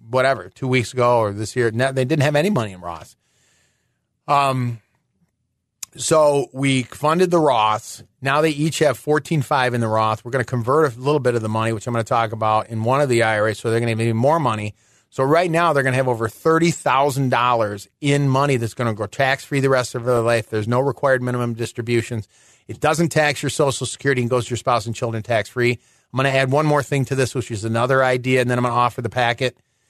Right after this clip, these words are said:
Um, um, we also, um, looked at those, and then I talked to them about, uh, um,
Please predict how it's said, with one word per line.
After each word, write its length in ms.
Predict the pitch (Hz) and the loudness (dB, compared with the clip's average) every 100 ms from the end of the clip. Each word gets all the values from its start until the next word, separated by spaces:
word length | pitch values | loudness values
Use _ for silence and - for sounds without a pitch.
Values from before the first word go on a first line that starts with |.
| _ _ _ _ _ _ | _ _ _ _ _ _
Um, 580 | 123 123 117 110 104 - _ _ _ _ _ | 0 2 2 -2 -10 -14 _ _ _ _ _
um, 540 | 120 110 107 104 101 - _ _ _ | -2 2 2 -2 -6 -16 _ _ _
we 260 | 131 131 131 | -12 -2 2
also, 500 | 131 139 - 131 120 | 2 0 0 2 2
um, 420 | 113 110 107 104 _ _ _ - | 2 0 -4 -12 _ _ _ -16
looked 240 | 127 147 147 | -4 -2 -2
at 100 | 120 | 0
those, 320 | 135 123 117 | 2 2 0
and 160 | 120 117 | -4 -4
then 140 | 120 | 0
I 100 | 117 | -2
talked 380 | 117 135 123 - | 0 0 0 -2
to 100 | 120 | -2
them 180 | 117 113 | 0 0
about, 500 | 110 113 113 107 113 | 0 0 0 -2 -4
uh, 380 | 107 104 98 87 _ _ _ _ _ - | -2 -2 -4 -8 _ _ _ _ _ -8
um, 460 | 107 98 87 78 | -4 -2 -4 -8